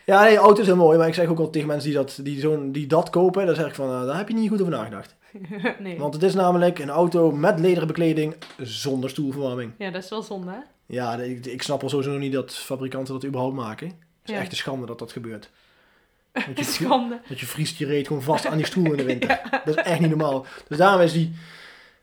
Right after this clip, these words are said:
Speaker 1: eh, zo'n warmtekussen, die kan je, die gaat op accu.
Speaker 2: Mhm.
Speaker 1: Kan je opladen en dan, eh, dan kan je die ook in je auto, eh, gebruiken. Dus dat was voor
Speaker 2: Ja.
Speaker 1: haar een, eh, ja, was fijn.
Speaker 2: Ja.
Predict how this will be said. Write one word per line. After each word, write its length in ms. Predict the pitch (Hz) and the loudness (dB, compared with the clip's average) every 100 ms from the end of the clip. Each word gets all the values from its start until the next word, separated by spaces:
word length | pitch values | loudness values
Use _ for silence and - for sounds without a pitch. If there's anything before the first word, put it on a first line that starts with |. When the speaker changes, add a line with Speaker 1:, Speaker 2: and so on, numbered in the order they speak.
| _ - | _ -4
Speaker 1:
eh, 440 | 156 147 143 139 | 0 2 2 0
zo'n 320 | 135 151 147 | 0 0 0
warmtekussen, 460 | 143 175 180 147 135 | 2 2 2 -2 -2
die 80 | 143 | 0
kan 160 | 156 147 | 2 2
je, 140 | 143 | 0
die 100 | 143 | -2
gaat 140 | 156 | -2
op 100 | 151 | -2
accu. 380 | 156 190 170 - - | -2 -2 -4 -8 -12
Speaker 2:
Mhm. 320 | 254 226 247 - | -10 -8 -8 -4
Speaker 1:
Kan 120 | 151 | -2
je 60 | |
opladen 400 | 185 190 190 208 | 2 4 6 4
en 80 | 214 | 0
dan, 220 | 160 143 139 | -2 -2 -4
eh, 100 | 175 | -4
dan 80 | 127 | -4
kan 120 | 135 | -4
je 60 | |
die 80 | 131 | -4
ook 120 | 160 | -4
in 120 | 131 131 | -8 -8
je 80 | |
auto, 360 | 113 156 131 107 | -6 -6 -6 -8
eh, 300 | 104 104 104 | -8 -10 -12
gebruiken. 460 | 113 98 101 175 147 | -12 -12 -14 -14 -14
Dus 100 | 123 | -10
dat 80 | |
was 120 | 120 - | -10 -10
voor 100 | 107 | -10
Speaker 2:
Ja. 60 | |
Speaker 1:
haar 140 | 123 120 | -10 -12
een, 160 | 110 | -12
eh, 640 | 104 101 110 - _ - 190 | -14 -16 -18 -20 _ -12 -12
ja, 180 | 160 _ _ _ - | -12 _ _ _ -20
was 120 | - | -16
fijn. 340 | - - 175 - 190 | -14 -12 -12 -16 _
Speaker 2:
Ja. 220 | 240 | -10